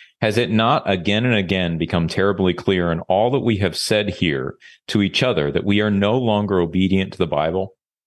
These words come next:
We prefer our own ideas to those of the Bible. We no longer read the Bible seriously, no longer read it against us, but only as for us." And I, I think that last point, uh, you know,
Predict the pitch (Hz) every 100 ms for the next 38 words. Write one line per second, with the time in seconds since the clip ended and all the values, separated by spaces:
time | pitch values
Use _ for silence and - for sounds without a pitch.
0 | _ _ _ _ 107 107 120 123 110 98
1 | - 101 123 117 107 85 92 98 95 85
2 | 87 85 85 80 78 71 73 - _ -
3 | 95 98 110 110 104 90 101 110 104 104
4 | 113 - 90 87 85 - 92 104 _ -
5 | - _ 104 107 107 107 98 101 92 90
6 | 78 98 120 120 - 76 73 - - -
7 | _ - 98 95 101 107 107 85 87 -
8 | - 90 90 90 - - - - - _
9 | _ _ _ _ _ _ - _ _ -
10 | 113 - 110 107 156 156 123 107 104 107
11 | - 127 87 82 - 87 _ _ 107 95
12 | 87 -